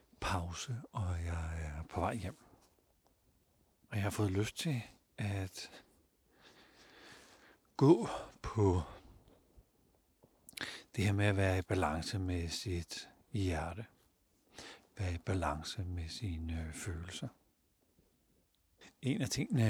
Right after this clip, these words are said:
handler jo om at være i relation med sig selv. At have masser af selvaccept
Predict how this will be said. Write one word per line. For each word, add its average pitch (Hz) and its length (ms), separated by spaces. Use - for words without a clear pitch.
handler 92 360
jo 92 160
om 143 180
at 95 120
være 87 340
i 82 260
relation 101 540
med 80 120
sig 82 180
selv. - 240
At 76 540
have 90 280
masser 87 460
af 85 200
selvaccept - 1160